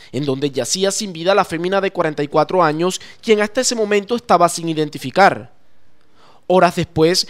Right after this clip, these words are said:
el Instituto de Medicina Legal sede Valledupar confirmó la identidad de esta persona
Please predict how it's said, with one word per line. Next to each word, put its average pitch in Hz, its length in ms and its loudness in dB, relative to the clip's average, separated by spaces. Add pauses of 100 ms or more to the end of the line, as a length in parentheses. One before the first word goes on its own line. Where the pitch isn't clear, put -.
(140)
el 220 140 0
Instituto 233 440 -4
de 247 120 2
Medicina 180 440 -2
Legal 156 300 -2
sede 190 220 -4
Valledupar 160 500 -2
confirmó 160 580 -4
la 185 100 0
identidad 175 400 -2
de 170 80 -4
esta 196 180 -4
persona 165 500 -4